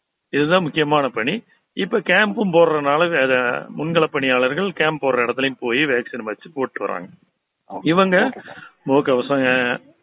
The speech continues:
Speaker 1: சானிடைசர், கிளவுஸ் எல்லாம்
Speaker 2: ம்.
Speaker 1: போட்டுக்கிறாங்க. எல்லாமே வேக்சினேட்டட், அவங்க தடுப்பூசி
Speaker 2: ம்.
Speaker 1: போட்டு முடிச்சவங்க.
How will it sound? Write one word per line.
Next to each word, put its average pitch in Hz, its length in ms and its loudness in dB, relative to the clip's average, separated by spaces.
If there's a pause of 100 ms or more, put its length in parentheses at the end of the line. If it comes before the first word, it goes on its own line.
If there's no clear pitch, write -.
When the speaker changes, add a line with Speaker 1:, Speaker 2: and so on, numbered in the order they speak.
(420)
Speaker 1:
சானிடைசர், 123 800 0 (540)
கிளவுஸ் 127 300 0
எல்லாம் 123 160 0
Speaker 2:
ம். 92 40 -8
Speaker 1:
போட்டுக்கிறாங்க. 117 500 -2
எல்லாமே 147 400 0
வேக்சினேட்டட், 123 920 -2 (220)
அவங்க 101 300 -4
தடுப்பூசி 143 360 -6
Speaker 2:
ம். - 60 -10
Speaker 1:
போட்டு 156 520 0
முடிச்சவங்க. 110 460 -6